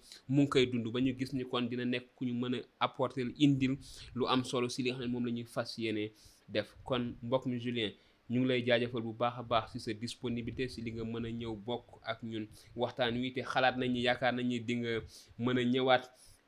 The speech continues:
indiwaat yeneen contribution ci yeneen xew-xew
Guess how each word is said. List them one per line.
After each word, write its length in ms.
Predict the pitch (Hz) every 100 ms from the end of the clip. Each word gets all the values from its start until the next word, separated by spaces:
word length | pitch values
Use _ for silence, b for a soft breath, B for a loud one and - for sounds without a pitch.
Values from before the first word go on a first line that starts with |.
| -
indiwaat 480 | 123 120 123 117 -
yeneen 340 | 117 127 123 120
contribution 800 | 127 120 120 113 120 - 123 120
ci 120 | 127
yeneen 180 | 123 123
xew-xew 640 | 127 120 - 113 113 107